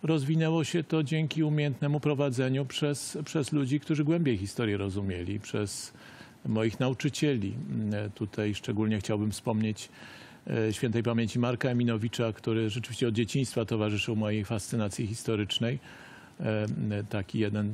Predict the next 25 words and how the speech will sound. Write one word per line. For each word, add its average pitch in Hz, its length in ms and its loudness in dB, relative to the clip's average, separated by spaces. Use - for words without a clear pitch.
no, 113 80 -2
można 104 260 -2
powiedzieć, 104 220 -2
z - 20 2
legendarnych 110 600 0
nauczycieli 104 420 0
historii 104 480 0
w, - 140 -14
w - 100 -14
Krakowie. 110 640 0
Sam 113 260 0
zresztą, 107 520 0
e, 120 40 -8
skazany, 107 580 -2
e, 107 120 -2
w, 104 520 -4
chyba 110 260 -4
pod 110 200 -6
koniec 110 240 -2
lat 110 140 0
czterdziestych, 104 760 -2
e, 107 300 0
za, 101 340 -2
mm, 117 280 -4
udział 104 500 2